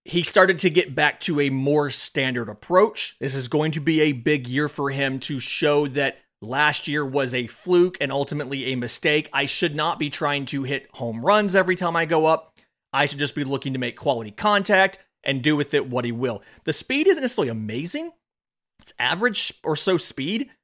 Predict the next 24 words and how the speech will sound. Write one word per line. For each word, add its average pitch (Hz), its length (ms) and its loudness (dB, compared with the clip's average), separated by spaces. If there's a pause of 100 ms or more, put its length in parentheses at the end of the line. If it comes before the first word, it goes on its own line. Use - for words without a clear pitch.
(140)
but 190 140 2
he's 175 180 -2
really 214 300 2
efficient - 640 2
when 139 140 -6
it 98 80 -10
comes 135 240 -2
to 123 80 -6
stealing 117 320 -4
bases, 107 320 -8
twenty-three 139 460 -4
of 113 60 -6
twenty-six. 113 540 -8
So 151 140 0
I 151 60 2
think 175 200 0
if 175 80 0
he 180 100 -2
just 156 220 -6
leaned 160 460 0
into 151 680 0 (400)
making 143 400 -4
quality 147 420 2
contact, 151 680 0